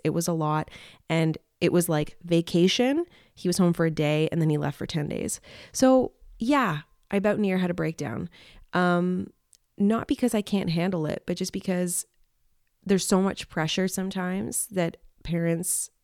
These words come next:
and I'm just speaking for myself, that I can put on myself for my own output.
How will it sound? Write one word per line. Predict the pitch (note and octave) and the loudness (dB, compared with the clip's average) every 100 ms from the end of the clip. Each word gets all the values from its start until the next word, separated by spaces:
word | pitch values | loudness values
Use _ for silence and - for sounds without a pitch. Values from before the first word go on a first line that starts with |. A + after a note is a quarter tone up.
| - | -4
and | E3+ | -2
I'm | D#3+ | -2
just | E3 | -4
speaking | - F3 F3 | -4 -4 -2
for | E3+ | 0
myself, | D#3+ D#3 E3 E3+ | 0 0 -2 -2
that | E3 | -4
I | D#3+ | -4
can | E3+ | -4
put | E3+ F#3 | -2 -2
on | E3 | 0
myself | D#3 D#3 - E3 F#3 - - - _ | -2 -4 -2 -2 -2 -6 -20 -20 _
for | - | -2
my | F3 E3 - | 0 0 0
own | E3 E3 | -2 -2
output. | D#3 D#3+ - A#3+ B3+ | -2 -2 -2 -4 -4